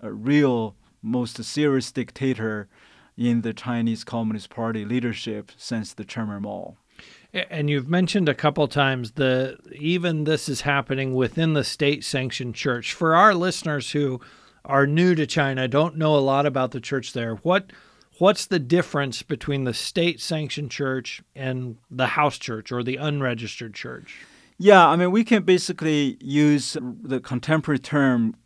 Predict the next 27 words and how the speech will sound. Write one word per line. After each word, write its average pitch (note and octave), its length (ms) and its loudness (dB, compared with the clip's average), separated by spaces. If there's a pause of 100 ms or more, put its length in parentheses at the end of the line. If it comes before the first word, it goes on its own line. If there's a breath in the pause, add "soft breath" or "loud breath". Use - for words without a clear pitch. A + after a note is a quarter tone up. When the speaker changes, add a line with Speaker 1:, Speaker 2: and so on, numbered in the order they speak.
(180)
Speaker 1:
kind B2+ 180 -4
of A#2 60 -6
classify B2 640 -2
them A#2 360 0
as A2+ 220 -8
registered B2+ 1000 0 (420 soft breath)
and A#2+ 300 -2
non-registered B2 880 2
church G2+ 500 -8
or B2 200 -4
official C3+ 480 -2
church A#2 480 -4
or, A2+ 400 -6
you A2+ 140 -6
know, A2 100 -2
non-official A2+ 680 -2
church. - 460 -8 (540 loud breath)
Basically, C#3+ 640 2
the B2+ 580 0
government-sanctioned D#3+ 920 0
church A#2+ 640 -4 (100)
controlled C3+ 840 0
by C3+ 280 4
the C3 140 -4
Chinese B2+ 400 -4
Communist A#2+ 460 -4
Party, C3 600 -2